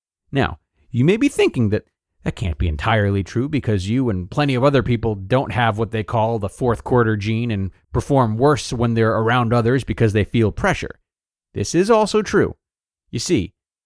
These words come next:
because of that same desire to impress and be looked upon favorably by others, we will perform poorly in front of others when we're doing something that we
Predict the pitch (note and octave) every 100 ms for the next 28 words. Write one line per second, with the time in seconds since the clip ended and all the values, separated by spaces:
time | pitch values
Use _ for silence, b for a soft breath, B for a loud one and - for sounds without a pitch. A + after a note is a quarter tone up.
0 | _ _ B2+ C3+ - G#3+ A3 F#3+ D#3 E3+
1 | - - E3+ F3+ G3 F3 D3+ B2+ C#3+ D#3+
2 | A#2 C#2+ D2+ _ _ - - C#3+ C3 A2+
3 | - G#3 D#3+ - B2+ A2+ A#2+ B2+ F3+ -
4 | C#3 C3+ B2+ A2 - E3+ G#3+ D3+ C3 A#2+
5 | A#2 F#2+ F#2+ G#3+ G3 G2 E2+ - _ _
6 | _ _ _ - F3 B3+ B3 A3 G#3+ G3+
7 | G3+ F#3 - G#3+ C4+ C4+ B2+ G2 A2 A2
8 | C3+ A#2 A#2+ G#2+ G2+ A2 B2 - _ _
9 | _ - B2 D#3+ D#3+ C#3+ C#3+ F3 F3 -
10 | D3+ - C#3 B2 - C3